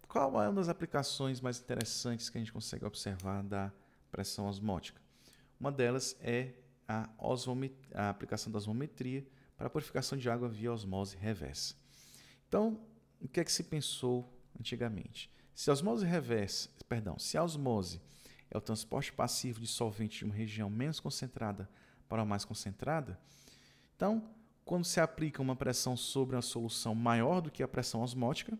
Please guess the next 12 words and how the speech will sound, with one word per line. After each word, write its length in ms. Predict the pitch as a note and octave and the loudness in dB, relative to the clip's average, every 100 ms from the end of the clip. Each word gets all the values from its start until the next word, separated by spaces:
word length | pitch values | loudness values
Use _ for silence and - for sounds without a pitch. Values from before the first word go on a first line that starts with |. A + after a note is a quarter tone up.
| - | -6
ou 80 | |
seja, 460 | - - A#2+ G2+ F2+ - - _ _ _ _ _ _ _ _ _ _ - | -4 0 0 0 -6 -10 -20 _ _ _ _ _ _ _ _ _ _ -20
quando 320 | - A2 A2 G#2+ - | -2 0 0 -2 -8
saímos 440 | - A#2 C3+ D#3 | -2 2 2 0
do 40 | C3 | -4
equilíbrio 540 | - B2 A#2+ G#2 - - - - _ | -4 -4 -2 -4 -8 -16 -20 -20 _
no 100 | A#2 | -4
sentido 420 | - A#2+ A2+ A2 | -2 -2 -2 -2
da 100 | A2+ | 2
osmose 360 | G#2+ A2 G#2 G2 | 2 2 0 0
não 140 | G#2 | -2
ocorrer, 400 | A2 G#3 D3+ D3 | -2 -2 -2 -4